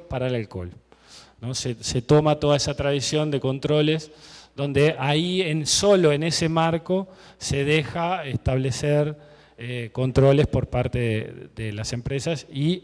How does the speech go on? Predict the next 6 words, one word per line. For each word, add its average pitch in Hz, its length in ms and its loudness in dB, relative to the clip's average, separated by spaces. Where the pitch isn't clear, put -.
en 147 200 0
las 147 140 4
comisiones 143 580 0
de - 120 0
salud 147 420 0
tripartitas, 156 1040 0